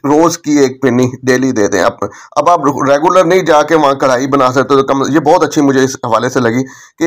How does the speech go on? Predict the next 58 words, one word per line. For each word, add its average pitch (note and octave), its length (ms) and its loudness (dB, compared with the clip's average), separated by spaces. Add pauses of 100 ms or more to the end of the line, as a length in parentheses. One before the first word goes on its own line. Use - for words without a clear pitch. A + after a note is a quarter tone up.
एक E3+ 140 -4
पिन्नी D#3 200 2
बना C#3 260 0
के C#3+ 120 -2
रख C3+ 200 -2
ली, C#3+ 140 2
एक C3+ 140 -2
पिन्नी C3 160 0 (180)
जाएं B2+ 200 0 (280)
और G#2+ 120 -4
दे A2 100 2
दें। G2+ 100 2 (220)
मुलाजिम B2+ 320 0
को C3+ 80 -2
कहें B2+ 200 0
एक A#2 140 -8
पिन्नी A#2 180 0
दे A2 140 0
दें, A2+ 140 0
खुद A#2+ 200 -4
नहीं A#2+ 100 0
जा A#2 140 0
सकते, A#2 240 -2
मुलाजिम A2+ 360 0
को G#2+ 100 -2
दे G2 140 -2
दें। G#2 120 -4 (360)
कोशिश A#2+ 280 -4
करें B2+ 200 0
अपने A#2+ 300 -2
हाथ G2+ 160 0
से C3 120 -2
दिया A2+ 180 2
करें, A#2 260 0
क्योंकि A#2 280 -2 (300)
बाकी A2 280 -4
आपको A2+ 200 -2
पता A2+ 220 -2
ही C#3+ 100 2
होगा। B2 220 0 (480)
तो C#3 80 0
ये D#3 120 2
छोटी D#3 320 0
सी F#3+ 120 -2 (400)
रेसिपी C#3 340 0
थी, E3 120 0
लेकिन C#3 220 2
ये C#3+ 60 2
बहुत A#2+ 280 0
ताकतवर C#3 440 0
है। C3+ 100 0 (280)
इंग्रेडिएंट्स C#3 500 0
फिर D#3 140 2
सुन D#3 220 0
लें, C3+ 120 2 (160)
दो B2+ 160 2
किलो D#3 280 2
आटा, C3+ 320 0